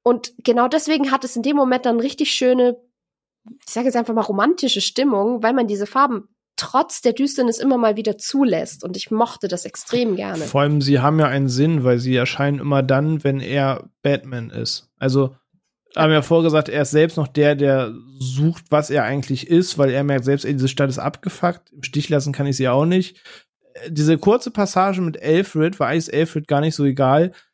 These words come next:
Speaker 2: zeigt einfach, dass er sich vollkommen der Nacht hingibt. Er sieht einfach morgens aus wie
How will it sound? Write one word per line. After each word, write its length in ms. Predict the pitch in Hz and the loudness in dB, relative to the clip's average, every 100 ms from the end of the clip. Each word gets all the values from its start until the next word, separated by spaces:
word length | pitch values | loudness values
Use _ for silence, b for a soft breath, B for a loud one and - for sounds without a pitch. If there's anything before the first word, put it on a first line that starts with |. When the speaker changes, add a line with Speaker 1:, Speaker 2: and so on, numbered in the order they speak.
| _ | _
Speaker 2:
zeigt 440 | - - 156 190 - | -8 0 2 2 0
einfach, 360 | 165 170 180 | -2 0 -2
dass 200 | 156 143 | -2 -2
er 240 | - 160 156 | 0 2 2
sich 260 | 143 - - | 0 -8 -14
vollkommen 520 | - 160 190 - 202 | -2 2 2 0 -2
der 100 | 190 | 0
Nacht 280 | 175 180 - | 0 -2 -4
hingibt. 440 | 190 170 180 180 - | -4 0 -2 -2 -2
Er 120 | 147 | 0
sieht 300 | 135 165 - | 0 -2 -4
einfach 460 | - 151 165 160 - _ _ _ _ _ | -4 -2 0 -2 -2 _ _ _ _ _
morgens 440 | 156 151 165 170 | 2 4 4 0
aus 520 | - 135 151 175 170 - | -2 2 4 4 0 -4
wie 360 | 160 160 160 | 0 2 2